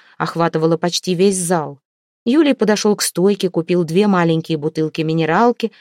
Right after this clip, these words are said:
снова направился к двери. Шел он не быстро и не медленно.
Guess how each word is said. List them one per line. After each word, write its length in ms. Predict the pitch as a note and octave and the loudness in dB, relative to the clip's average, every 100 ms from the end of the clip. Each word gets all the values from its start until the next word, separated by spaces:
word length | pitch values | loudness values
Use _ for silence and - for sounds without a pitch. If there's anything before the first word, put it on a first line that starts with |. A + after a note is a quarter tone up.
| _ - | _ -10
снова 340 | - D#4 F4+ | 0 2 4
направился 580 | A#3+ F3+ F3 A3 G#3 - | 4 2 2 2 0 -2
к 100 | F#3 | -4
двери. 480 | D3 D3+ C#3+ C3+ C#3 _ _ - | -4 -8 -8 -12 -18 _ _ -10
Шел 380 | - G#3 B3+ - | -2 0 0 2
он 240 | A3+ A#3+ | 4 6
не 100 | D4 | 6
быстро 540 | B3 F#3+ F#3+ - G#3 G#3+ - | 4 2 0 -4 -8 -8 -4
и 80 | E3 | 0
не 140 | F3 | 2
медленно. 560 | A#3 E3+ D#3+ D3+ D3 | 2 0 -2 -8 -10